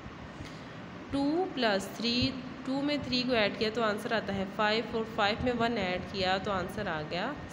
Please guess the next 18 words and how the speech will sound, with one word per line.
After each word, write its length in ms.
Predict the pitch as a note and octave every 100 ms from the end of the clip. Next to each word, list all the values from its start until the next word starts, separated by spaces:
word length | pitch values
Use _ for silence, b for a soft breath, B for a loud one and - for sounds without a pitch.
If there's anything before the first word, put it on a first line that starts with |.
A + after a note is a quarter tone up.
| -
सिक्स। 380 | D4 - - - - - - - - - - - - - - - - - - - - - - - - - - - - - - - - - - - - - - - - - - - - -
क्वेश्चन 360 | B3 - D#4
नंबर 240 | C#4+ G#3+ G3
फ़ोर, 440 | G3 F#3 F3+ G#3 - - - - - - - - - -
टू 220 | C4+ C#4 D4
प्लस 320 | C#4 A3 G3+ A#3+ -
सिक्स, 380 | G#3 G3+ - -
टू 240 | B3 B3+ D4
में 260 | C#4 A3+
ऐड 300 | G#3 G#3+ G#3+ -
किया 120 | A3+
सिक्स 320 | - B3+ B3+ B3+
को 100 | A3
तो 80 | A3
आंसर 380 | F#3+ F#3+ A3+
आ 120 | G3+ E3
गया 220 | E3+ F#3 A3 - -
एट। 380 | F#3 D#3+ -